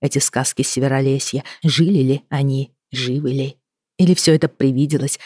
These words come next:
придумалось, как и весь этот день, как весь хоровод дней в Грозогорье? Проснётся, а там пасмурный лес у виноградников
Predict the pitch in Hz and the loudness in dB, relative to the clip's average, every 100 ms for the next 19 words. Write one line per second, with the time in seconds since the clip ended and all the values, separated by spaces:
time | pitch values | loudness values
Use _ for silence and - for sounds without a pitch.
0 | - - 147 127 156 143 131 - - - | -6 0 2 4 4 2 -2 -8 -6 -4
1 | 190 180 131 156 139 139 123 113 131 147 | 2 2 2 0 0 -2 -2 -2 0 -2
2 | - _ 175 156 156 - 147 147 151 135 | -6 _ -2 2 2 2 2 4 4 4
3 | 131 143 160 143 131 139 123 131 131 131 | 4 2 2 0 2 0 2 0 0 -4
4 | - _ _ _ - 160 - 208 - 143 | -8 _ _ _ -2 -2 0 0 -2 -10
5 | - _ _ 190 240 220 202 175 - 135 | -14 _ _ -2 2 2 2 0 0 0
6 | 135 131 175 - - _ 185 185 185 175 | 0 2 0 -2 -14 _ 4 4 4 2
7 | 175 170 170 170 | 2 4 2 0